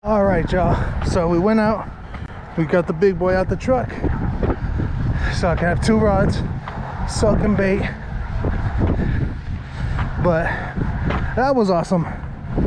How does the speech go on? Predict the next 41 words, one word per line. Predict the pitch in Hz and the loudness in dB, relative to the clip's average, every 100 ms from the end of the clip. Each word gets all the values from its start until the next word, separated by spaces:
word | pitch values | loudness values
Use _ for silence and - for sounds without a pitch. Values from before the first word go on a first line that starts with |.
| - - | 2 2
First | 233 214 - | 2 2 0
fish | 208 | 0
I've | 202 - | 0 2
caught | 220 196 | 2 2
off | 180 165 | 2 0
a | |
pier | - 220 226 | 0 2 2
like | 233 226 214 | 2 2 2
that, | 220 | 2
even | 214 196 | 2 2
though | 190 | 2
it | |
was | 180 | 2
a | 175 | 2
little | 175 | 2
squeak. | - 208 247 - - - - - - - - - 185 | 2 2 2 2 -2 0 2 2 2 2 2 0 2
But | 175 156 - 190 | 2 0 0 0
the | |
best | 180 214 214 | 2 2 2
part | 233 220 | 2 2
about | 202 208 | 2 2
it | 190 | 2
was | 190 170 - - - - - - - - | 2 0 -4 -14 -12 -8 -6 -4 -4 0
that | 175 180 | 2 4
it | |
was | 170 160 | 2 0
a | |
twenty | 143 240 247 226 | 0 4 4 4
dollar | 202 196 | 2 2
fish. | - 175 170 - - - - - - - - - - - | 2 2 0 -6 -14 -16 -16 -10 -8 -6 -6 -4 -2 0
And | 185 180 185 - - - - - - - - - - - 180 | 2 2 2 0 -6 -8 -6 -6 -4 -4 -4 -2 -2 -2 0
that | 185 | 0
puts | - 214 - | 2 0 2
the | 202 185 | 2 4
yearly | 214 226 214 | 4 4 2
total | - 247 226 220 214 - - - - - - - - | 2 4 4 4 2 -2 -14 -16 -16 -16 -12 -6 -2
as | 170 - | 0 0
far | 220 208 | 2 2
as | 196 | 0
fish | - 247 - | 2 2 2
goes. | 180 202 185 180 | 4 4 4 0